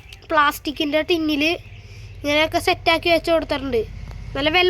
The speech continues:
പ്ലാന്റഡ് ഒക്കെയാണ്. അപ്പോൾ പിന്നെ ഇപ്പം അധികം ആക്റ്റീവ് അല്ല. കാരണം എന്താണെന്ന് വെച്ചാൽ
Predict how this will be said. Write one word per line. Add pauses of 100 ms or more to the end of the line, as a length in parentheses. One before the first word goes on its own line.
(120)
പ്ലാന്റഡ്
ഒക്കെയാണ്. (960)
അപ്പോൾ
പിന്നെ
ഇപ്പം (100)
അധികം
ആക്റ്റീവ്
അല്ല. (220)
കാരണം
എന്താണെന്ന്
വെച്ചാൽ